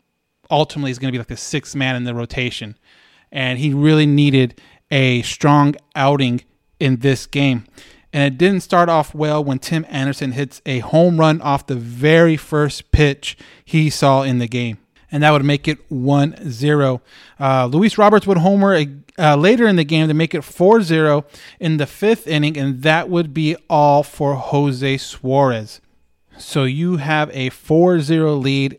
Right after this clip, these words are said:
in the bottom of the fifth inning. And as that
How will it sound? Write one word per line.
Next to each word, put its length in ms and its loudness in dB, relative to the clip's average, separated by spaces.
in 140 -2
the 100 -6
bottom 500 0
of 320 -4
the 220 -6
fifth 600 -6
inning. 480 -2
And 260 0
as 420 -2
that 460 -4